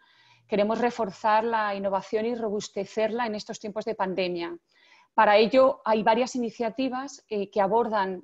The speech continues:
eh, temas relevantes a la adopción de estas tecnologías, centrándose en las personas. Una de ellas, como paraguas del debate que vamos a tener hoy, eh, la mencionó el presidente, es ferlac,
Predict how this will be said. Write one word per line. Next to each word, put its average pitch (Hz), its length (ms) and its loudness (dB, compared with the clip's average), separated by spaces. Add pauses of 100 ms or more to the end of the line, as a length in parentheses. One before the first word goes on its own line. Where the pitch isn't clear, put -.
eh, 190 320 -8
temas 214 280 -4
relevantes 214 540 -2
a 208 40 -4
la 196 80 -2
adopción 202 400 -6
de 214 60 -6
estas 208 200 -10
tecnologías, 208 720 -4 (260)
centrándose 277 640 0
en 262 80 0
las 214 160 -2
personas. 185 720 -4
Una 240 220 0
de 247 180 2
ellas, 233 380 -4 (400)
como 208 300 0
paraguas 226 760 0
del 196 240 0
debate 208 300 0
que 233 60 -6
vamos 220 260 -6
a 214 60 -10
tener 208 280 -4
hoy, 240 360 -4
eh, 202 580 -2
la 196 120 -4
mencionó 196 300 -6
el 208 80 -4
presidente, 214 600 -6
es 196 160 -10
ferlac, 214 460 -2